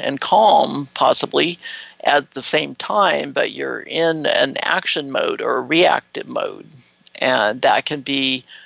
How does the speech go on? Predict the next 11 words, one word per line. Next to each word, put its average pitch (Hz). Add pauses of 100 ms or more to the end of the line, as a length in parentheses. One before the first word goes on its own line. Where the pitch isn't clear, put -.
quite -
confusing, 156 (380)
um, 127
but 135
you're 135
also 139
practicing. -
So 135
you 135
know 143
that 127